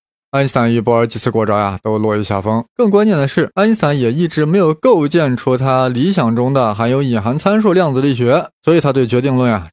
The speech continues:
只能停留在信仰层面，无法在科学层面与波尔P K。爱因斯坦两个助手一看爱因斯坦招架不住呀，决定来个三英战吕布啊！三人合伙搞了一个悖论，名曰E P R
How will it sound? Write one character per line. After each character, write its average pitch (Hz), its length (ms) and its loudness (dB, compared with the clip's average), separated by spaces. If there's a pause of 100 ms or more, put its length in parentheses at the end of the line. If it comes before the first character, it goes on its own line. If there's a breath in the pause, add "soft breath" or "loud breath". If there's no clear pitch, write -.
只 113 160 -2
能 110 240 -2
停 110 240 -4
留 110 80 -2
在 104 180 -2
信 123 280 -4
仰 107 200 -2
层 117 220 -4
面， 147 160 -2 (120)
无 135 120 0
法 123 140 0
在 123 120 0
科 240 200 0
学 180 100 2
层 117 160 -4
面 120 180 0 (120)
与 120 320 -4
波 143 260 2
尔 - 220 -6
P 131 140 0
K。 151 200 0 (580)
爱 202 80 2
因 220 60 2
斯 - 80 -4
坦 170 100 2
两 131 160 0
个 139 80 0
助 160 180 2
手 110 280 0
一 123 180 -2
看 143 220 -2
爱 147 80 -2
因 160 160 -2
斯 - 100 -10
坦 110 260 -2
招 139 240 0
架 175 120 -2
不 117 240 -4
住 185 180 2
呀， 139 180 -2 (140)
决 127 160 0
定 147 180 0
来 135 200 2
个 156 180 2
三 233 420 0
英 226 220 2
战 214 240 4
吕 143 100 4
布 202 280 2
啊！ 113 360 0
三 151 320 0
人 147 280 0
合 190 260 0
伙 156 180 2
搞 120 280 2
了 135 80 2
一 - 20 -2
个 139 160 2
悖 180 240 2
论， 202 180 2 (120)
名 170 360 0
曰 185 220 2
E 220 240 0 (100)
P - 280 0
R 147 340 2